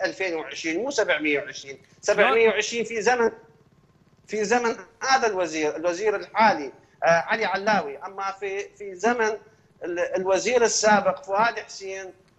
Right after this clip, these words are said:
Speaker 1: آه، تم تسليمهم قلت لك، آه، تريليون وثلاثمية وستين مليار، آه، دينار عراقي.
Speaker 2: مم.
Speaker 1: وبالتالي إحنا أمام قضية.
Speaker 2: لا، إحنا،
Speaker 1: هذه،
Speaker 2: لا، لا،
Speaker 1: هذه
Speaker 2: رجعني،
Speaker 1: قضية.
Speaker 2: هذا رقم خطير، آه، سيد إياد. اثنين تريليون وثمانين مليار.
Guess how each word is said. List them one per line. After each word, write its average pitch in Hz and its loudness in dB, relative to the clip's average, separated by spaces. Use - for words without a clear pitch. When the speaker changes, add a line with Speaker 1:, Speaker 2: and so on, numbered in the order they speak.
Speaker 1:
آه، 170 -4
تم 233 -2
تسليمهم 214 -4
قلت 214 -6
لك، 202 2
آه، 185 2
تريليون 440 4
وثلاثمية 202 2
وستين 220 0
مليار، 202 6
آه، 170 -4
دينار 208 2
عراقي. 147 0
Speaker 2:
مم. 139 -8
Speaker 1:
وبالتالي 269 -2
إحنا 240 -4
أمام 214 6
قضية. 143 0
Speaker 2:
لا، 226 4
إحنا، 247 8
Speaker 1:
هذه، 254 10
Speaker 2:
لا، 277 10
لا، 285 10
Speaker 1:
هذه 269 8
Speaker 2:
رجعني، 269 4
Speaker 1:
قضية. 269 2
Speaker 2:
هذا 262 4
رقم 262 0
خطير، 233 0
آه، 175 2
سيد 147 -8
إياد. 165 2
اثنين 214 0
تريليون 220 4
وثمانين 208 0
مليار. 214 2